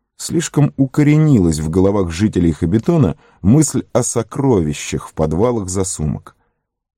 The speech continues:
Они видели в происходящем происки Гэндальфа, хоть и непонятно пока, какие коварные планы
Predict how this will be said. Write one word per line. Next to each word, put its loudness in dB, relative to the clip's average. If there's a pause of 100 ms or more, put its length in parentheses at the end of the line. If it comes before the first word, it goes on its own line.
Они 4
видели 4
в -6
происходящем 0
происки -2
Гэндальфа, -2 (460)
хоть -2
и 4
непонятно 0
пока, -6 (260)
какие 2
коварные -2
планы -4